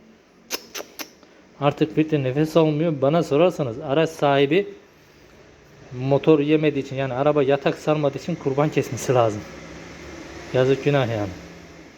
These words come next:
Ne hale gelmiş. Kamerayı bir çevirelim. Evet arkadaşlar, gördüğünüz gibi çakma yağ, diğer bir adıyla sahte yağın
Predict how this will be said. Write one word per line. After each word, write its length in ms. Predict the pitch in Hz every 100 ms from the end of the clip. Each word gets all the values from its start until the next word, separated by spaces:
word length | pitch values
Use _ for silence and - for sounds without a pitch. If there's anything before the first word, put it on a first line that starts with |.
| - - - - - -
Ne 60 | 131
hale 320 | 123 113 107
gelmiş. 420 | 101 101 90 - - - - - - - - - - - - - - - - - - - -
Kamerayı 320 | 165 170 165 156
bir 80 |
çevirelim. 460 | 156 175 151 143 160 - _ _ _ _ _ _ - - _ -
Evet 260 | 196 185
arkadaşlar, 560 | 170 156 170 151 - 113
gördüğünüz 520 | 113 170 170 170 143
gibi 240 | 131 123
çakma 440 | - 151 147 160 156
yağ, 400 | 135 151 156 - -
diğer 320 | 139 160 143
bir 160 | 147 139
adıyla 340 | 143 135 139
sahte 440 | 139 - 143 127 156
yağın 320 | 139 143